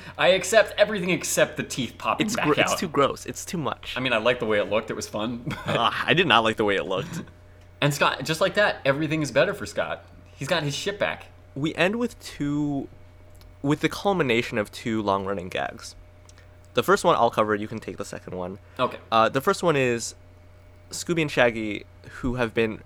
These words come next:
Speaker 2: really, I'll, I'll just say it plainly, um, they've been humiliating the, the chefs of this buffet.
Speaker 1: The chefs do feel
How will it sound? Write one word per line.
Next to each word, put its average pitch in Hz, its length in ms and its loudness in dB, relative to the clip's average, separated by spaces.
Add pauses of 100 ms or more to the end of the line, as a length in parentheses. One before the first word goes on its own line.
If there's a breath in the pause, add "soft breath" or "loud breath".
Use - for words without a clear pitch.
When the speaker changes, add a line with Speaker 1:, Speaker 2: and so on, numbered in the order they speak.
(220 soft breath)
Speaker 2:
really, 196 560 0 (440)
I'll, 143 240 0
I'll 127 140 4
just 117 160 -8
say 101 120 -2
it - 100 -8
plainly, 98 380 -4
um, 117 280 2 (160)
they've 139 240 2
been 120 380 0 (440)
humiliating 107 840 2
the, 95 300 0
the 110 100 -2
chefs - 420 -2
of - 120 -18
this 98 160 -8
buffet. - 420 -8 (340)
Speaker 1:
The 208 100 -2
chefs 254 440 0 (200)
do 226 200 0
feel 196 640 2